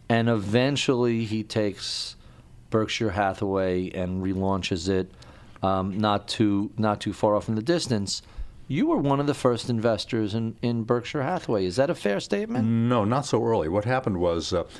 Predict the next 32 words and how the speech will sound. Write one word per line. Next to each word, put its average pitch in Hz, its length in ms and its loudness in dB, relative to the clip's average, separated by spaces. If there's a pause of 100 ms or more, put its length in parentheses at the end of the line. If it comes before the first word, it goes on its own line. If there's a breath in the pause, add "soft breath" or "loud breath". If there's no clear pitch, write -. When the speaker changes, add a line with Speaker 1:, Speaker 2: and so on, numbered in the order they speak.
(220 loud breath)
Speaker 2:
Buffett 135 280 2
didn't 110 280 0
tell 101 400 0 (320 loud breath)
his 82 440 -2
limited 92 280 -2
partners 76 540 -2 (320 loud breath)
that 85 300 -4
what 90 140 0
he 87 60 -2
was 76 160 -4
going 82 240 -2
to 71 40 -12
do 78 120 -4
next. 78 480 -6
What 95 180 0
he 95 60 2
was 92 100 -4
going 95 180 0
to 87 60 -4
do 82 100 -2
next 90 380 -2
was 78 240 -6 (300 soft breath)
turn 92 220 0
Berkshire 82 280 -2
Hathaway 78 500 -2
into 76 200 -6
his 78 100 -4
own 78 160 -4
private 80 340 -2
mutual 78 320 -6
fund. 71 300 -8 (100)
Speaker 1:
Mm-hmm. 95 360 -2